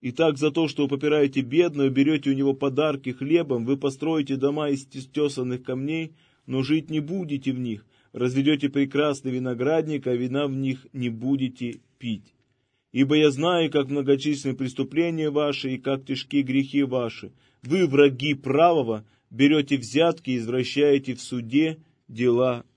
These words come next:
бедных». То есть, когда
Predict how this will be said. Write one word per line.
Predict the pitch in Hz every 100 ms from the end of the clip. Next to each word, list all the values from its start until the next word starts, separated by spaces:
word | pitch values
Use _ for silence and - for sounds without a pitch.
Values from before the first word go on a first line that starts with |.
| -
бедных». | 107 120 127 104 95 85 _ _ _ _ _ _ _ _ _
То | - 139
есть, | 135 135 _ _ _
когда | 123 123 139 160